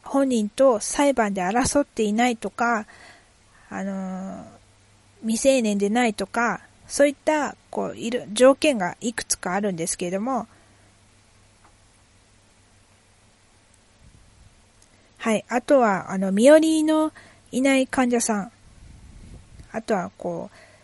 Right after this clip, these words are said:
う、は、あのー、市区町村長の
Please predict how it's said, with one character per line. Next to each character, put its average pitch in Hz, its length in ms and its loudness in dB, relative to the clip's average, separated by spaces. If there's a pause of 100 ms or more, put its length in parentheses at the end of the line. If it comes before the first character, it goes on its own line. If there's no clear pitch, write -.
(320)
う、 - 40 -6
は、 311 320 0 (160)
あ 190 160 -8
の 180 640 -8 (160)
ー、 - 40 -16
市 - 200 0
区 285 180 -4
町 269 280 6
村 269 360 0
長 180 380 -2
の 233 400 -2